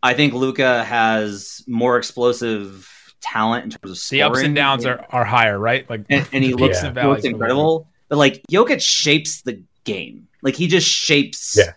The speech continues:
Speaker 1: the game. And I think, honestly, like, his performance versus the Clippers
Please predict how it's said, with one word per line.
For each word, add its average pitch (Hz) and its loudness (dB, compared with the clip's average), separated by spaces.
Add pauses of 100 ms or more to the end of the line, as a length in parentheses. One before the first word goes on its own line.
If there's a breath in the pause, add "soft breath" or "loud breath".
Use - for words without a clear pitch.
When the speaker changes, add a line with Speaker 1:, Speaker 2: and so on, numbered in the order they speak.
(420)
Speaker 1:
the 127 -4
game. 123 2
And 123 -2
I 123 0
think, 190 -2
honestly, 156 0
like, 123 -2
his 160 -2
performance 147 0
versus 123 -2
the 107 -4
Clippers 110 -2